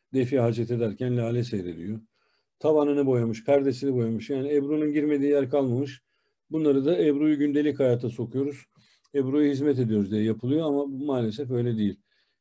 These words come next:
Ebru gündelik hayata böyle girer. Yani hepimizin evinde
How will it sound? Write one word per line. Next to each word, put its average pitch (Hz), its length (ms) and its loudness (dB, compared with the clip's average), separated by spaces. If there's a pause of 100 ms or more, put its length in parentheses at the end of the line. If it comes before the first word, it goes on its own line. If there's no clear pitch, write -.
Ebru 147 320 2
gündelik 151 520 2
hayata 151 420 4
böyle 143 320 8
girer. 87 460 -6
Yani 113 480 -2 (380)
hepimizin 147 580 2
evinde 143 640 2